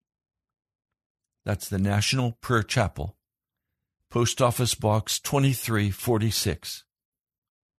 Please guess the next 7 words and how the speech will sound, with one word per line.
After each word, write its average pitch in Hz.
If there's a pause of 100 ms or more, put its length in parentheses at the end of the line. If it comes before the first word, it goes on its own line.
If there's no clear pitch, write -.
(280)
Woodbridge, 113
Virginia, 90 (720)
two 139
two 92 (140)
one 95
nine 92
five. 78